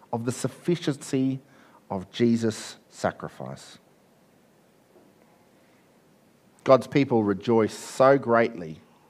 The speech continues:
at what they have in their temple and their walls that it can be heard from far away. And we have something even greater, and we have even more reason to joy-, rejoice.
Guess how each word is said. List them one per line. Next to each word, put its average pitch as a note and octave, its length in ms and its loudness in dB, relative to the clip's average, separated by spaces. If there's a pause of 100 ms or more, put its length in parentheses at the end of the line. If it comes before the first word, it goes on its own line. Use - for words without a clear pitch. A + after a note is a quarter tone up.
(640)
at - 260 -4 (460)
what G2+ 180 -2
they F#2+ 160 0
have F#2+ 560 -2
in F#2 140 -6
their F2 140 -6
temple - 560 -4 (600)
and E2+ 160 -6
their F2+ 100 -4
walls G2 520 2
that F#2 120 -6
it E2+ 60 -10
can G2+ 140 -6
be G2 80 -2
heard F#2+ 280 -2
from F#2+ 160 -8
far E2+ 300 -2
away. D2 380 -6
And G2 180 -6
we C3+ 120 -2
have A2+ 360 0 (300)
something G#2+ 380 -4
even B2 340 -2
greater, E2 400 -4 (280)
and F#2 120 -8
we G2 80 -6
have G2+ 180 -2
even A#2 380 0
more G#2+ 400 0 (360)
reason F#2 520 -4 (180)
to - 100 -12
joy-, C#2+ 280 -12 (180)
rejoice. D2+ 560 -12